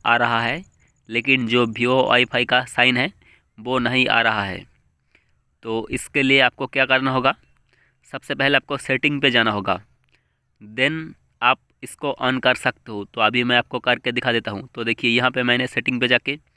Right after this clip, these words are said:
on कर दिया है। सेटिंग पे जाने के बाद मोबाइल डेटा, then नीचे आपको दिख जाएगा वाईफाई कॉलिंग, तो इसको on करना है।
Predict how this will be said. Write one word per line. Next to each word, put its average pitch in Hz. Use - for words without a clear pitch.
on 131
कर 127
दिया 127
है। 135
सेटिंग 131
पे 135
जाने 127
के 131
बाद 127
मोबाइल 123
डेटा, 127
then 117
नीचे 120
आपको 120
दिख 120
जाएगा 123
वाईफाई 123
कॉलिंग, 131
तो -
इसको 127
on 135
करना 104
है। 90